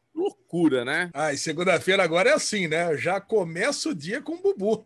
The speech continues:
Speaker 2: Logo antes das sete horas da manhã, trocando mensagens, gravando o Daily Pocket. Daily Pocket
Speaker 1: Daily
Speaker 2: já tá no
Speaker 1: Pocket.
Speaker 2: ar há três dias, no caso, agora, né? Que apesar
Speaker 1: Isso,
Speaker 2: da
Speaker 1: já
Speaker 2: gente
Speaker 1: tá
Speaker 2: tá gravando no
Speaker 1: quarenta mil
Speaker 2: mesmo dia os dois
Speaker 1: visualizações.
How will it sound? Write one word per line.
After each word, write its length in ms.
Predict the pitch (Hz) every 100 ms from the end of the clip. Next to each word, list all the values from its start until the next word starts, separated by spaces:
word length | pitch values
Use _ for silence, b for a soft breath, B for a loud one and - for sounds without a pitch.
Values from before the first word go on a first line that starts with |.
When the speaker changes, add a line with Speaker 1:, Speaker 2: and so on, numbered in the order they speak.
| _
Speaker 2:
Logo 320 | 131 208 349 214
antes 220 | 262 381
das 200 | 320 -
sete 300 | 226 240 247
horas 140 | 233
da 100 | 226
manhã, 380 | 202 170 180 320
trocando 400 | 311 226 233 302
mensagens, 760 | 285 180 - 190 262 214 190 143
gravando 460 | 185 131 185 294
o 40 | 214
Daily 180 | 262
Pocket. 540 | - 165 247 - - 139
Daily 200 | 135 147
Pocket 320 | - 233 -
Speaker 1:
Daily 180 | 302 170
Speaker 2:
já 140 | 208 196
tá 100 | 233
no 100 | 185
Speaker 1:
Pocket. 140 | 196
Speaker 2:
ar 140 | 320 -
há 240 | 196 320
três 480 | - 269 254 196 127
dias, 240 | 214 302
no 120 | 170 -
caso, 320 | 190 247 165
agora, 240 | 175 262
né? 100 | 202
Que 80 | 180
apesar 380 | 139 156 190 202
Speaker 1:
Isso, 320 | 160 - 104
Speaker 2:
da 80 | 175
Speaker 1:
já 60 |
Speaker 2:
gente 80 | 220
Speaker 1:
tá 60 | -
Speaker 2:
tá 100 | -
gravando 520 | 233 220 180 240 233
no 80 | 220
Speaker 1:
quarenta 200 | 214 247
mil 80 | 196 220
Speaker 2:
mesmo 100 | 170
dia 160 | 214
os 80 | 220
dois 220 | 214
Speaker 1:
visualizações. 80 | 226